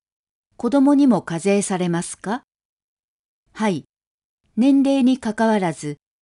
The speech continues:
宿泊料金が一人一泊あたり六千円以上の場合は課税されます。三、ビジネスや帰省など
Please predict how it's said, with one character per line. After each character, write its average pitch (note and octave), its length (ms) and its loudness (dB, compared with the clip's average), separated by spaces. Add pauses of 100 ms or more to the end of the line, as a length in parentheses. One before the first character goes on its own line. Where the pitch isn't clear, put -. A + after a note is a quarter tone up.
(100)
宿 - 340 -4
泊 C#4 260 -4
料 C4 200 0
金 E3+ 300 -4
が E3+ 120 -2
一 C#4 280 -6
人 F#3+ 200 -2
一 E3 80 -8
泊 G#3+ 400 -4
あ G3 80 -2
た D3+ 160 -8
り C#3+ 200 -10 (300)
六 G3+ 200 -4
千 C4+ 340 2
円 C4 320 0
以 B3+ 100 -2
上 A3+ 220 0
の E3 160 -2
場 E3+ 160 -2
合 F3+ 180 -2
は F3 120 -2
課 E3+ 180 -8
税 G3+ 220 -2
さ F3 180 -8
れ D#3+ 120 -4
ま D3 180 -6
す。 - 240 -18 (1300)
三、 G3 500 -4 (680)
ビ C#4+ 120 0
ジ C#4+ 140 -2
ネ A3 140 2
ス - 160 -6
や D#3+ 180 -4
帰 - 120 -12
省 A3+ 260 0
な G3+ 160 -2
ど C#3+ 180 -8